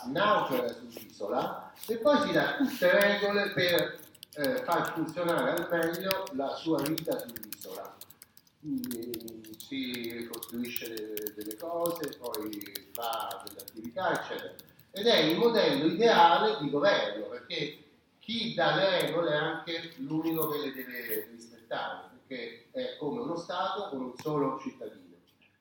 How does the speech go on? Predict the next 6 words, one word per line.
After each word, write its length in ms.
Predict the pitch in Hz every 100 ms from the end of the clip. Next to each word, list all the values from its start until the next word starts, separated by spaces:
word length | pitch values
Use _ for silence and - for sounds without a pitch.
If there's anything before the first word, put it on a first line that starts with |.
| _
E 100 | -
questo 320 | 180 175 147
cittadino 800 | - - - 135 117 117 117 117 -
fa 180 | 127
tutto 600 | - 113 - - 156 160 -
perché 480 | 131 - 117 120